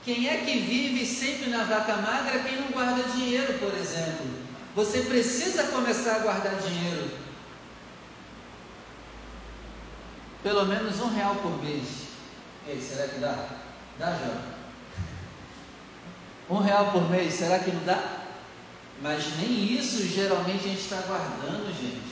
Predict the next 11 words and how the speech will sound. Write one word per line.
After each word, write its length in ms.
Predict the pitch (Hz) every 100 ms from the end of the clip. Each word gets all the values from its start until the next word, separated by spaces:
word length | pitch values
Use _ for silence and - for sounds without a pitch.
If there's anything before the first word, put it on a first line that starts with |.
| -
Pelo 220 | 185 196
amor 240 | 190 196 196
de 100 | - - 151
Deus. 560 | 156 190 220 190 131 - - - - - - - - - - - - - -
A 100 | 156
gente 280 | 170 180 175
nunca 220 | 175 196
vai 160 | 190 190
mudar 360 | 196 - 175 180
nossa 220 | 180 185
vida 280 | 175 175